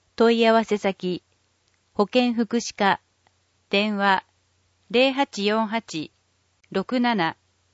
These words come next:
六零六一。ピヨピヨクラブ。時、二十一日金曜、九時四十分から十一時。ところ、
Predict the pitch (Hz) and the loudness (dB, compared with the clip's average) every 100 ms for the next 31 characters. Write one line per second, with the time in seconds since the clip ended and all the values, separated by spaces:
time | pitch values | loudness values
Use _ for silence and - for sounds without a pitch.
0 | _ 202 - 262 262 247 180 180 214 226 | _ -8 -4 0 2 2 0 -2 -2 -2
1 | 214 - 135 - _ _ _ _ _ _ | -4 -14 -14 -16 _ _ _ _ _ _
2 | _ _ _ _ _ _ _ _ - 226 | _ _ _ _ _ _ _ _ 0 4
3 | 254 247 254 247 262 226 160 151 - _ | 4 4 4 4 4 4 2 -4 -6 _
4 | _ _ _ _ _ _ _ _ - 175 | _ _ _ _ _ _ _ _ -4 -4
5 | - 196 190 - _ _ _ _ _ _ | -2 -6 -6 -10 _ _ _ _ _ _
6 | - 262 240 233 196 156 - 185 185 - | -2 -2 2 2 2 -2 -4 -2 -2 -4
7 | 180 170 - _ _ - 202 202 196 180 | -6 -6 -10 _ _ -4 -2 0 0 0
8 | 147 _ _ _ _ _ _ _ 269 233 | -2 _ _ _ _ _ _ _ -4 0
9 | 226 202 220 214 233 - 185 175 160 151 | 0 2 0 -2 -6 -4 -2 -2 -2 0
10 | 147 - 165 202 220 214 - 208 156 143 | -2 -2 -2 0 0 -2 -6 -6 -6 -10
11 | _ _ _ _ _ _ _ _ _ - | _ _ _ _ _ _ _ _ _ -4
12 | 175 208 196 196 | 0 2 4 2